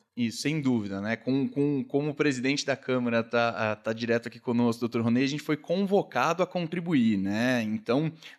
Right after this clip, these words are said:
nós encaminhamos pros nossos membros das comissões técnicas pra, eh, realizarem as contribuições deles, pro Sindleite aqui também, que é um parceiro, né? Através ali do Conselheite.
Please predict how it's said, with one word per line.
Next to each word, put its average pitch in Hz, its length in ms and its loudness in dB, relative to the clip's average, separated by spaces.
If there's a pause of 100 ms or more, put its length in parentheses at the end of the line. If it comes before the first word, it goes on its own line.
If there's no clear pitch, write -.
nós 120 140 0
encaminhamos 131 580 0
pros 139 280 -4
nossos 127 340 -6
membros 123 320 -4
das 113 140 -8
comissões 110 420 -8
técnicas 131 720 -2
pra, 107 480 -6
eh, 104 240 -10
realizarem 101 640 -6
as - 380 -14
contribuições 104 600 -10
deles, 120 440 0
pro 123 160 -10
Sindleite 113 640 -2
aqui 120 160 -10
também, 113 280 -4
que 110 60 -8
é 107 40 -6
um 107 40 -8
parceiro, 113 680 -2
né? 117 180 -4
Através 107 400 -8
ali 104 140 -6
do 104 100 -10
Conselheite. 110 800 -2